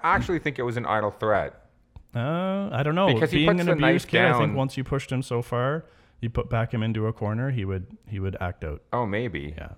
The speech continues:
Speaker 1: I don't know. I
Speaker 2: In
Speaker 1: never
Speaker 2: a
Speaker 1: got that.
Speaker 2: stabby
Speaker 1: I
Speaker 2: way.
Speaker 1: always got the feeling at the end of the movie that that was more of a show, but
Speaker 2: I think it is, but I think he'd have the potential to go that extra step.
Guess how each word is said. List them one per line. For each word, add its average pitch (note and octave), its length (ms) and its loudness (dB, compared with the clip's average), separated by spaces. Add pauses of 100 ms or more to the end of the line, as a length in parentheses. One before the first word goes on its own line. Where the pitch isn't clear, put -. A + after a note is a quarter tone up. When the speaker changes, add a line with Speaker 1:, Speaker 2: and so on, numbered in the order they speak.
(120)
Speaker 1:
I C3+ 100 0
don't C3 140 0
know. G#2+ 120 4
I A#2 100 2
Speaker 2:
In C#3 60 -2
Speaker 1:
never G#2+ 160 4
Speaker 2:
a - 20 0
Speaker 1:
got A#2+ 160 4
that. F#2 180 2
Speaker 2:
stabby F2+ 140 -2
Speaker 1:
I - 20 -2
Speaker 2:
way. G#2 120 4
Speaker 1:
always D#3 260 4
got D#3+ 180 2
the E3+ 80 0
feeling A2+ 460 -2
at G2 120 0
the G2 140 -2
end F#2+ 100 0
of F2 60 -8
the F2+ 60 -6
movie F2 300 -4
that D#2+ 180 0
that D#2 160 -2
was D#2 180 -4 (180)
more F2 280 -2
of D2+ 80 -4
a D#2 40 -10
show, C#2+ 460 -4 (140)
but C#2 240 -4 (1120)
Speaker 2:
I C3+ 80 0
think F3+ 240 -2
it D#3 80 2
is, E3+ 240 2
but C3+ 120 2
I A#2+ 80 2
think B2+ 240 -2
he'd B2 180 -2
have A#2+ 200 -2
the A#2 80 -2
potential G#2+ 520 -4
to A2 120 -8
go G2 220 -4
that F#2 160 -2
extra G2+ 280 -8
step. - 380 -10